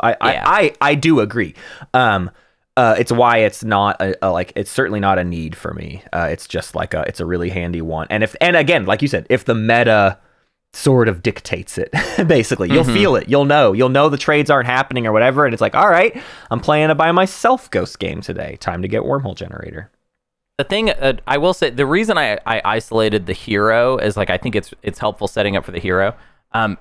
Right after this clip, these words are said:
Speaker 2: is that in a situation where you have fleet logistics, you can really kinda use, um, wormhole generator and then hero to, like, kinda suddenly be like, "All right, I'm actually doing this. You didn't
Speaker 1: Yeah.
Speaker 2: even know I was gonna do this.
Speaker 1: Right.
Speaker 2: Now you,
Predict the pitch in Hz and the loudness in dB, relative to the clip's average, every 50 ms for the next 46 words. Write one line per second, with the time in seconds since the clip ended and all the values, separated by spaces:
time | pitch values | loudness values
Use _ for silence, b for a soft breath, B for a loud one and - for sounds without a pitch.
0 | _ - 127 123 113 - - 117 110 104 - 135 131 - - 156 - 170 165 - | _ -4 -2 -2 -2 0 0 0 0 0 0 -2 -2 -2 -4 -6 -2 -2 -2 -2
1 | 160 135 120 117 113 - - _ - 104 113 117 123 135 135 123 135 143 143 - | -2 -2 0 0 0 0 -2 _ -6 -6 -6 -4 0 -2 -2 0 0 -4 -4 -2
2 | - 156 156 151 - - - 113 107 - 117 110 110 113 110 113 104 - 117 107 | -2 -2 -2 -2 -4 -8 -6 -6 -4 -2 -2 0 2 2 2 0 0 -2 -4 -4
3 | 104 95 90 98 104 104 104 101 101 95 - - - - _ _ _ _ _ _ | -4 -4 -2 -2 0 0 2 0 0 -2 -6 -10 -20 -20 _ _ _ _ _ _
4 | _ - - 104 101 95 90 87 82 82 - _ _ _ 113 120 120 120 120 131 | _ -6 -2 0 0 0 0 0 -2 -4 -10 _ _ _ -2 -2 0 0 0 0
5 | 123 104 113 117 113 113 110 110 107 107 110 - 110 107 107 101 92 110 110 110 | -2 0 -2 0 0 2 2 2 2 0 0 0 0 0 0 0 0 0 2 2
6 | 107 110 - - 120 101 98 95 - - - 113 101 95 - - - 104 98 101 | 2 0 0 0 -2 -2 -2 -2 -4 -6 -6 -4 -4 -4 -6 -4 -4 -4 -2 -2
7 | 98 98 98 98 95 87 87 95 90 80 80 76 - 131 185 175 - 101 117 127 | -2 -2 0 0 -2 -2 0 0 0 0 0 0 0 0 -2 -2 -2 -2 -2 -2
8 | 135 - - - 117 110 208 - - 87 131 143 95 - - 190 107 123 113 92 | -2 -4 -4 -6 -4 -2 -2 -2 -2 0 0 -2 -2 -2 -4 -2 0 0 0 0
9 | 85 95 120 160 139 98 90 - - 110 - 87 92 87 82 85 85 - 92 90 | 0 0 0 2 0 0 -2 -4 -6 -6 -4 -4 -2 -2 -2 -2 -2 0 0 0
10 | 92 95 92 90 | 0 0 -2 -4